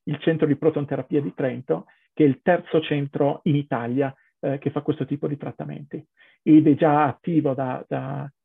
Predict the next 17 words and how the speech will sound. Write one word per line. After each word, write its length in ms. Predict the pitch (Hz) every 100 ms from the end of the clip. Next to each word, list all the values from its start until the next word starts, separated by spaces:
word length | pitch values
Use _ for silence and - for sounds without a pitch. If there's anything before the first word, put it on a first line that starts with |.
| _
qualche 380 | - 165 160
anno, 260 | 165 160 196
mi 100 | 147
pare 180 | - 135
cinque 280 | - 175 156
o 20 |
sei 160 | -
anni, 400 | 160 131 147 208 - _ _ - - _
e, 100 | -
eh, 480 | 156 180 - 151 143
tratta 300 | - 190 -
pazienti 420 | 185 180 147 139
con 160 | 190 160
esattamente 440 | 147 135 147 131 147
le 80 | 139
stesse 240 | 147 147
tecnologie. 600 | 143 160 151 147 147 135